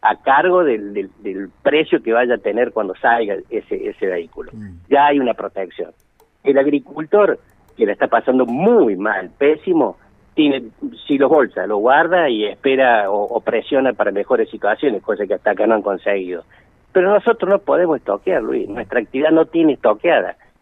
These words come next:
Speaker 1: Te pasan diez días de temporada como las que hemos tenido, que no son positivas, que no son buenas, que el que ha trabajado ha trabajado a una tarifa muy planchada porque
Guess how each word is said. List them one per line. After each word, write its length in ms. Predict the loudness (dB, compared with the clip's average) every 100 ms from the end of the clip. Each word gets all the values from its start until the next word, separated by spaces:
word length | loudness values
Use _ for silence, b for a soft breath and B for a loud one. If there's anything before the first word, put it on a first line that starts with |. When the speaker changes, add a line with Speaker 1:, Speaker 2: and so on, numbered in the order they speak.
| _ _
Speaker 1:
Te 120 | -2
pasan 360 | 0 0 0 0
diez 180 | 0
días 240 | 0 0 0
de 80 | 0
temporada 580 | -6 -2 0 2 2 0
como 160 | -4
las 120 | -6
que 100 | -6
hemos 180 | -6 -6
tenido, 500 | -4 -2 -2 -2 -4 -8 b b
que 160 | -6 -2
no 260 | 2 2 2
son 200 | -2 -4
positivas, 640 | -2 -4 -4 -6 -2 0 0
que 140 | -2
no 220 | -2 0 0
son 180 | -2 0
buenas, 340 | 2 2 0
que 80 | -4
el 120 | -10
que 120 | -4 -2
ha 20 |
trabajado 480 | 0 0 0 -2 -4
ha 60 |
trabajado 480 | -4 -4 -2 0 0
a 20 |
una 200 | 0 -4
tarifa 480 | -4 -4 -2 -2 -2 b b b
muy 360 | -8 0 2 2
planchada 600 | 0 -4 -4 0 2 0
porque 460 | -2 -6 -8 -14